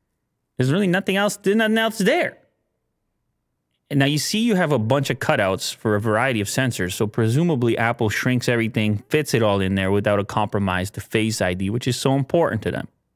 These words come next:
Lots of rumors about having other unlocking potential in there. Possibly, uh,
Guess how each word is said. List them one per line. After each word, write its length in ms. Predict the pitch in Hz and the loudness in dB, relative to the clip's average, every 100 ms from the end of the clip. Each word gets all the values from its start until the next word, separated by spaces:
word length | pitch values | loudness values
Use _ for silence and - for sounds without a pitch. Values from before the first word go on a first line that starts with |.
| _ _ _ _ _ _ _ _ _ _ _ _ | _ _ _ _ _ _ _ _ _ _ _ _
Lots 240 | 120 135 123 | 2 2 0
of 80 | |
rumors 300 | 110 123 107 | 2 2 0
about 240 | 101 98 92 | 0 2 2
having 220 | 104 98 | 2 2
other 360 | 101 101 92 - _ - | 0 0 -2 -4 _ 0
unlocking 680 | 104 98 98 104 101 92 | 0 2 0 -2 -2 -4
potential 540 | - - 127 139 117 98 | -6 -4 -2 0 0 -2
in 240 | 113 117 | 0 0
there. 280 | 87 92 131 _ _ _ _ _ _ _ _ _ | 0 -2 -6 _ _ _ _ _ _ _ _ _
Possibly, 800 | - 104 101 110 104 95 95 92 | -2 0 0 -2 0 0 -2 -2
uh, 320 | 87 85 - | -2 -4 -6